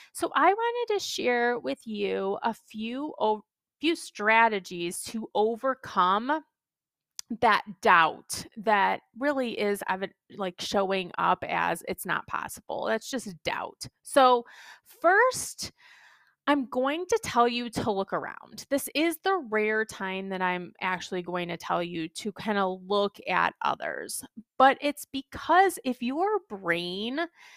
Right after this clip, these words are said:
sees that it can be possible for other people, that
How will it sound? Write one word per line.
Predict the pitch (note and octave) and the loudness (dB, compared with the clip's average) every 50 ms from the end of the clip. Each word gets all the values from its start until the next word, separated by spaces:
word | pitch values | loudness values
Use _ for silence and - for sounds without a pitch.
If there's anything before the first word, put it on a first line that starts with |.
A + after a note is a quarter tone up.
| - _ _ - | -20 _ _ -10
sees | - - - - - - B3+ A#3 A#3 A#3+ B3 C4 B3+ A3+ | -8 -6 -6 -6 -4 -4 -2 -2 -2 0 -2 -2 -2 0
that | - A#3 A3 G#3+ | 2 2 2 2
it | G#3+ - | 0 -2
can | - A#3 G#3+ | -2 -4 -2
be | G#3 G#3+ G#3+ | -2 -4 -6
possible | - - - - G3 G3 - - A3 G3 G3+ G3+ G3+ | -6 -2 2 4 4 4 2 0 -2 0 2 0 0
for | G3 - - F3+ - - | 0 2 0 0 2 2
other | - - - - G3+ G#3+ A#3 | 2 2 2 2 0 -4 -4
people, | - C4+ C#4 C#4+ - F4+ F4+ F4+ C#4+ | -4 -4 -4 -2 0 2 2 4 4
that | B3 F#3 - | 4 2 2